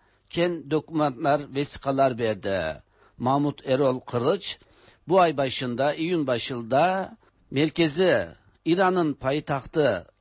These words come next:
Tahran'da olgan İslam Memleketleri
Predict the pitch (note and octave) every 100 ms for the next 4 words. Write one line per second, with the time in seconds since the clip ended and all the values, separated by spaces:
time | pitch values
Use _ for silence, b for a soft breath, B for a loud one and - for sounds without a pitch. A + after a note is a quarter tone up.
0 | _ C#3+ E3 F3+ E3+ D#3+ C#3+ C3 B2+ B2
1 | A2+ D3 G3 F#3 - _ _ - C#3 -
2 | F#3+ G3+ D3+ D3+ D3+ D3 D#3 C#3+ - C3
3 | D3 G3 G#3+